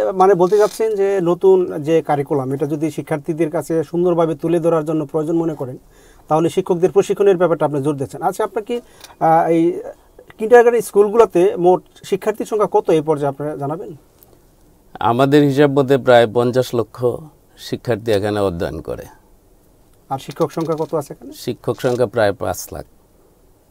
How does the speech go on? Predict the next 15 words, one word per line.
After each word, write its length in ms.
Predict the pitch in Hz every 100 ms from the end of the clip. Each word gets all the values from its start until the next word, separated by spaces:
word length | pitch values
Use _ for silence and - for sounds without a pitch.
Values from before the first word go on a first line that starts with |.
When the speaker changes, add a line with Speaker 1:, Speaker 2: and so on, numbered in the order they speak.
| _ _ _ -
Speaker 1:
তার 100 | 170
মানে 140 | 180
আপনি 140 | 170
বলতে 260 | 170 175 180
চাচ্ছেন 260 | 170 180 175
এই 100 | 175
যে 80 |
পঞ্চাশ 380 | 180 190 185 -
লক্ষ 180 | 175 -
শিক্ষার্থী 500 | - 175 165 143 156
আছে, 300 | 139 165 226 -
তারা 180 | 151 143
যদি 180 | 151
নতুন 300 | 160 160 170
কারিকুলাম 580 | 156 151 143 160 151 147